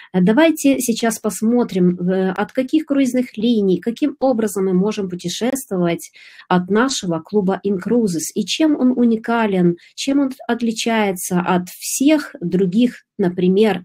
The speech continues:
турагентств или подобных, э,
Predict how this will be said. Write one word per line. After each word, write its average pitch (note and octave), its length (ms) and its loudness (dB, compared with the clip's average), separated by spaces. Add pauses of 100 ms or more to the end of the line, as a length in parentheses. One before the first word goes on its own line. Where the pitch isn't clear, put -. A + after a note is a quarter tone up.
турагентств G#3 1040 0
или G#3 420 0
подобных, F3+ 760 0
э, E3+ 280 -2